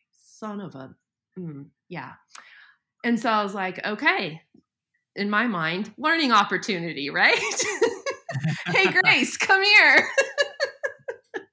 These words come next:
Speaker 1: So she comes in the kitchen and I show her what's happening with the dolls.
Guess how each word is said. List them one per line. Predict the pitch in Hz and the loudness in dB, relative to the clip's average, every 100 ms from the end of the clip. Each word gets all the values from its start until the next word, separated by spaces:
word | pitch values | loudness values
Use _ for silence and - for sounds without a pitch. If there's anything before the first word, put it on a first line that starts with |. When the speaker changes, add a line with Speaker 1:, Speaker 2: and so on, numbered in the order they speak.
| _ _ - - - 855 - - | _ _ -14 -8 -6 -4 -6 -6
Speaker 1:
So | - 415 | 0 2
she | - 392 | 2 -2
comes | - 440 392 | -2 -2 0
in | 294 277 | 0 0
the | 247 | -2
kitchen | 302 214 - 175 202 262 - _ _ _ _ _ _ - - | -4 -6 -6 -8 -6 -10 -14 _ _ _ _ _ _ -18 -10
and | 196 190 190 | -2 0 0
I | - 190 202 202 202 185 - | 0 0 0 -2 -4 -6 -6
show | - 220 233 | -4 -2 -2
her | 254 233 220 185 | 0 -2 -2 -4
what's | 196 196 | -6 -4
happening | 208 190 214 196 | -4 -4 -4 -8
with | 185 185 | -8 -10
the | |
dolls. | 175 156 143 151 | -8 -6 -6 -12